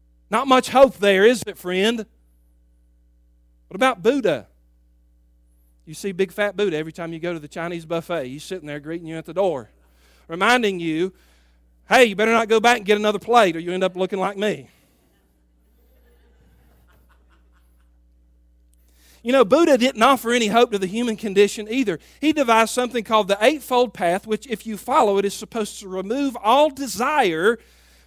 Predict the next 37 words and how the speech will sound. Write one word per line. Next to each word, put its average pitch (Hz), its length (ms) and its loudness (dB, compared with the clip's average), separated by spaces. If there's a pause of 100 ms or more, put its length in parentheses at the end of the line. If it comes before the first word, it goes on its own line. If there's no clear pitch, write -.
But 202 100 2
it's 208 120 -2
interesting 214 460 -8
that 202 180 -4
you 190 100 -6
have 226 160 0
to - 60 -12
have 202 220 -4
the 190 80 -8
desire 190 480 2
to 190 180 -10
remove 196 380 0
desire, 156 400 -6
so 214 220 -4
inherently 208 540 2
it's 196 140 -2
self-contradictory 202 1120 -4 (300)
in 233 120 0
its 202 160 -2
own 220 220 -4
system. 208 480 -8 (260)
But 226 240 0
Buddha 294 300 8
said 233 300 0
this, 285 400 0 (340)
"In 226 160 2
reality, 214 680 2 (180)
there 240 120 6
are 202 140 6
no 269 220 4
beings 247 420 -2
to 202 140 -6
whom 220 220 -6
the 185 100 -6
Buddha 196 460 2 (200)
can 202 220 -2
bring 202 560 0